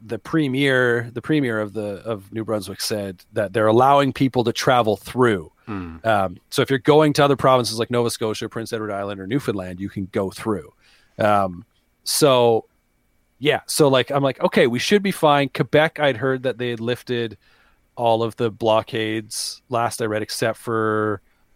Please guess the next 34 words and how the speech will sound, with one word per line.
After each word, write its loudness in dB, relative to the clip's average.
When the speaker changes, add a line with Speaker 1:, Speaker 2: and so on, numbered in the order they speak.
Speaker 1:
the -2
one 0
at -4
Ottawa. 2
But, 2
um, -2
even 0
then, 2
I 2
heard 2
that 0
was -2
supposed -2
to -10
be -6
coming -6
down -4
by -2
Speaker 2:
Uh, -2
Speaker 1:
the -4
end -4
of -4
the -6
month. -4
So 0
Speaker 2:
Si, 2
uh, 0
si -8
tu -10
peux -16
parler 6
français, 2
uh, -4
c'était, -2